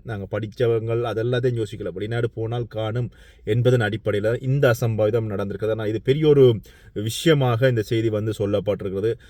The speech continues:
குறிப்பிட்ட நபர் வந்து குடும்பஸ்தர் அப்படின்னு சொல்லி சொல்லப்படுகிறது. அவர் அந்த,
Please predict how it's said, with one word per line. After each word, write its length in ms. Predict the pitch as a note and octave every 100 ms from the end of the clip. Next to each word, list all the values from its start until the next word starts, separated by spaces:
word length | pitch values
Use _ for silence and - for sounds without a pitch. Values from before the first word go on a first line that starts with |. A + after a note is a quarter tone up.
| - -
குறிப்பிட்ட 520 | C#3+ D#3+ D#3 C#3+ D3+
நபர் 340 | A#2+ A#2+ B2
வந்து 420 | A#2 A2+ A2 B2 B2 -
குடும்பஸ்தர் 760 | C3 D3 C#3 B2 - C#3 C3+ -
அப்படின்னு 400 | G#2+ G#2+ G#2+ G2+
சொல்லி 380 | - F#2 G#2 C3 - -
சொல்லப்படுகிறது. 640 | - G#2 G2 F#2 F#2+ G2+ B2+
அவர் 360 | B2 A#2 G#2+ - - -
அந்த, 260 | B2 C3